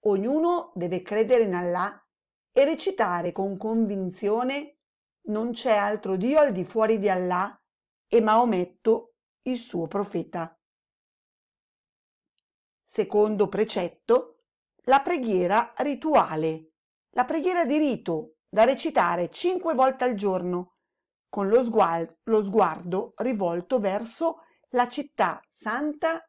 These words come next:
della Mecca. Terzo precetto, l'elemosina legale, cioè l'obbligo di versare una parte dei propri guadagni, calcolata in base alla ricchezza posseduta,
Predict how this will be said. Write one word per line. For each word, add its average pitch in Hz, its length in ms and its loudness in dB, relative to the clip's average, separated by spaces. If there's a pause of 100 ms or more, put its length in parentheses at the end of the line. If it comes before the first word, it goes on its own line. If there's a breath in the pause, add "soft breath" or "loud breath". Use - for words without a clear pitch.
(140)
della 190 320 0
Mecca. 165 500 -8 (1600)
Terzo 254 440 2
precetto, 240 880 -2 (380)
l'elemosina 226 800 2
legale, 165 720 0 (760)
cioè 226 320 6
l'obbligo 196 520 2
di 214 120 -2
versare 196 920 -2 (140)
una 220 220 -2
parte 269 320 0
dei 175 140 -2
propri 208 260 -2
guadagni, 196 760 0 (240)
calcolata 196 600 -2
in 185 200 -2
base 233 260 2
alla 196 160 0
ricchezza 302 560 0
posseduta, 214 840 -4